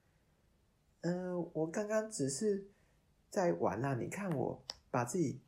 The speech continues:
绑得这么高，很好玩哦。皮诺丘不敢说实话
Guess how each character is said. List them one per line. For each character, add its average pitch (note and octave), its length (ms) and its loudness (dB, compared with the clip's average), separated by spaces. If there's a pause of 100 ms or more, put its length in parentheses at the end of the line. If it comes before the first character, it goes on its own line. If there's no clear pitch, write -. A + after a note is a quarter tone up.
绑 - 160 -2
得 A#2+ 80 -2
这 D#3 120 -4
么 F3 160 0
高， E3+ 440 0
很 D3+ 140 -4
好 F#3 180 0
玩 D3 240 2
哦。 E3+ 300 2 (1080)
皮 - 160 -12
诺 F2+ 140 -2
丘 F2 220 -2
不 - 160 -6
敢 G2+ 180 -2
说 - 220 -4
实 - 260 -6
话 - 360 -6